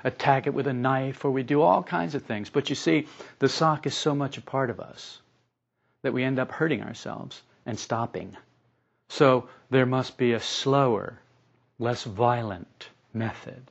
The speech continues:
And that's what the fourth way is. We're shown how to practice self-remembering at different moments. So, as we sincerely try to become self-conscious, we're shown how to practice self-remembering at different moments. Well, who shows us? Oh, don't worry about that. Just be willing to be shown.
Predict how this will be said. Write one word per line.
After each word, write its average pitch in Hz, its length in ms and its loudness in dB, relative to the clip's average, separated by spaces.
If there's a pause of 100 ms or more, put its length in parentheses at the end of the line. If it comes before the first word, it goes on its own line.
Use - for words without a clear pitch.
(460)
And 160 100 -2
that's 214 160 0
what 226 100 -6
the 220 60 -4
fourth 208 320 -6
way 170 140 -4
is. - 200 -20 (640)
We're 135 80 4
shown 165 260 6
how 156 140 6
to 147 80 4
practice 139 400 4
self-remembering 120 640 4
at 107 80 -2
different 120 300 0
moments. 95 520 -4
So, 127 300 8
as 160 180 6
we 208 120 8
sincerely 226 440 8
try 220 200 8
to 202 40 8
become 208 300 6
self-conscious, 196 640 8
we're 196 140 8
shown 233 480 8
how 180 240 8
to 185 40 0
practice 165 420 4
self-remembering 151 520 4
at 143 60 0
different 143 220 -2
moments. 127 220 2
Well, 180 120 8
who 262 180 8
shows 262 400 8
us? - 400 2 (180)
Oh, 139 60 -2
don't 147 200 2
worry 139 180 0
about 92 220 -12
that. 92 220 -14 (520)
Just 139 280 2
be 139 120 2
willing 117 480 0 (240)
to 123 80 -4
be 123 80 -4
shown. 104 320 -6